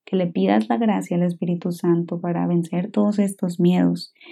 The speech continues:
y entender también que este miedo, este pánico es normal, es parte de nuestra vida y es parte del ser humanos. Y entonces algo bien bonito, una, una frase que el padre Ryan menciona es,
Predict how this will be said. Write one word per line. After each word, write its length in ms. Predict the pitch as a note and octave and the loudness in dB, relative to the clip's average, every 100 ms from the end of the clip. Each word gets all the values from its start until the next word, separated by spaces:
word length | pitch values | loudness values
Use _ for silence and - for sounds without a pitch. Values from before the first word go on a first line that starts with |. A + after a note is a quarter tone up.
| - - - | -20 -20 -8
y 160 | - G#3+ | 8 12
entender 800 | G#3+ G#3+ F3 F3 F3 G3 G3+ G3 | 12 12 8 4 4 4 2 0
también 600 | F#3 F3 E3+ E3+ E3+ E3+ | 2 2 4 4 2 0
que 120 | F3+ | -2
este 320 | F3 - F3+ | -4 -4 0
miedo, 480 | F3+ F#3 F#3 F#3 F3+ | 0 2 0 0 0
este 300 | F3+ F3 F#3 | 0 0 -4
pánico 840 | F3+ - F#3 F#3 G3 G3 A3+ A3 A3 _ _ _ _ | -2 -2 0 2 2 2 4 2 0 _ _ _ _
es 240 | G3 F#3+ F3 | 2 2 2
normal, 580 | F3+ F3 E3+ - - - _ _ | 0 2 2 0 -6 -14 _ _
es 140 | - E3+ | -10 -4
parte 320 | - F3 F#3 | -2 -2 -2
de 80 | F3+ | -2
nuestra 360 | F3+ F3 - | -2 -4 -2
vida 440 | - F#3 F3 F3 F3 - _ | 0 2 2 2 0 -10 _
y 80 | - | -4
es 80 | F3 | -4
parte 400 | - F#3 F3 F#3+ | -2 -2 0 0
del 280 | F3+ F3+ F3 | 2 2 0
ser 360 | - F#3 F#3+ - | -2 -2 0 6
humanos. 760 | G#3 A3 G3 F3 D#3+ E3+ - _ - - - _ _ _ _ | 12 12 10 6 2 -2 -8 _ -20 -20 -20 _ _ _ _
Y 140 | - G3+ | 2 6
entonces 840 | G3+ F#3+ F#3+ F3 F#3+ F#3+ F#3 - - _ _ - - | 6 6 4 6 6 4 2 -8 -16 _ _ -8 6
algo 220 | G3 G3+ | 8 12
bien 180 | A#3 A#3 | 12 12
bonito, 540 | A3+ G#3+ G3 E3+ E3 E3+ | 12 10 8 0 0 0
una, 300 | F#3 F3+ F3+ | 2 2 2
una 200 | F#3+ F#3 | 0 0
frase 400 | F3+ F3+ F3 F3 | 0 -2 0 -2
que 120 | F3 | -2
el 60 | E3+ | -2
padre 340 | F3+ F3 E3+ | 2 2 4
Ryan 360 | E3+ E3 E3+ E3 | 2 4 4 4
menciona 600 | E3 E3+ F3 F3 E3+ E3+ | 2 2 6 8 8 6
es, 220 | E3+ - | 2 -4